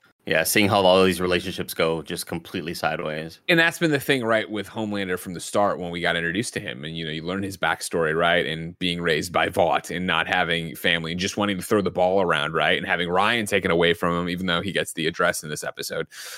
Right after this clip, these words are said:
Speaker 2: Uh, you see it in his face there at the end, right, when Soulja Boy is his father. Like, again, all he's wanted is family,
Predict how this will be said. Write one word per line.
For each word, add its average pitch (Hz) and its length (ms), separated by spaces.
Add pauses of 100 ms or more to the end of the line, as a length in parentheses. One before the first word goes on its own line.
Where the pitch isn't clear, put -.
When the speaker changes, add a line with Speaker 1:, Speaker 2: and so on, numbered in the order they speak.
(120)
Speaker 2:
Uh, 104 280 (240)
you 127 140
see 135 220
it 117 80
in 110 80
his 104 140
face 110 220
there 107 160
at 101 100
the 101 160
end, 107 180
right, 78 220
when 90 140
Soulja 87 260
Boy 90 160
is 98 240
his 95 160
father. 85 380
Like, 65 320 (300)
again, 95 500 (360)
all 139 280
he's 117 200
wanted 101 360
is 85 100
family, 92 540